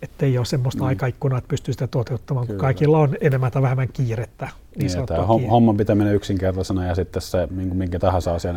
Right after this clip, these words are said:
Speaker 2: ed-, edessä, niin toistot tuo sitä rutiinia ja sitä kautta sitten onnistumisia pidemmällä aikavälillä.
Speaker 1: Joo, ja sitten sit to-, to-, ja sit to-, toinen niinku tota semmonen, mitä mun mielestä aika yleensä toteutuu, että, että aina kipupisteet on helposti tunnit-,
Speaker 2: Mm.
Speaker 1: tunnistettavissa.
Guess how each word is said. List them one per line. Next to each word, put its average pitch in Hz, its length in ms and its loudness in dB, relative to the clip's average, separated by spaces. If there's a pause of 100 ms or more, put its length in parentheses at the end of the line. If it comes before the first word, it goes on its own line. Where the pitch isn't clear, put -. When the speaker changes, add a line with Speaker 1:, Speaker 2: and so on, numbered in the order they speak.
Speaker 2:
ed-, 76 220 -12 (100)
edessä, 87 280 -6
niin 87 120 -4
toistot 90 380 -4
tuo 92 180 0
sitä 85 220 -6 (160)
rutiinia 85 460 -4
ja 80 80 -4
sitä 82 160 -8
kautta 78 320 -6
sitten 82 220 -10
onnistumisia 80 540 -8 (180)
pidemmällä 82 320 -8
aikavälillä. 82 440 -12 (420)
Speaker 1:
Joo, 214 160 4
ja 196 60 4
sitten 180 280 -2 (100)
sit - 200 -2
to-, 208 180 4 (100)
to-, 247 120 4
ja 214 100 4
sit 247 160 2
to-, 240 260 8
toinen 208 320 8
niinku 175 160 0
tota 170 160 0
semmonen, 175 380 2
mitä 160 260 -2
mun 254 380 -4
mielestä 160 340 -2 (140)
aika 156 260 0
yleensä 143 300 4
toteutuu, 139 580 0
että, 127 260 -4 (640)
että - 260 -2
aina 165 320 4 (240)
kipupisteet 165 640 2
on 131 160 0
helposti - 460 -6 (240)
tunnit-, 90 280 2
Speaker 2:
Mm. - 160 -10
Speaker 1:
tunnistettavissa. 151 760 -4